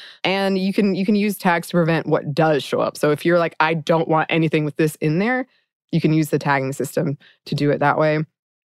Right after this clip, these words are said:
But that also does depend on people tagging things correctly, which I,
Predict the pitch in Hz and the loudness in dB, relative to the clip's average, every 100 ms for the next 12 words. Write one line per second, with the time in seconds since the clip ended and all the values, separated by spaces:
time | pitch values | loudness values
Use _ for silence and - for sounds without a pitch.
0 | _ - 165 180 175 165 165 156 151 - | _ -2 2 2 2 2 0 0 0 0
1 | 156 151 151 143 151 147 151 151 151 147 | -2 0 0 0 -2 0 0 0 0 0
2 | 151 - 151 143 170 165 160 165 | -2 0 0 2 2 2 2 0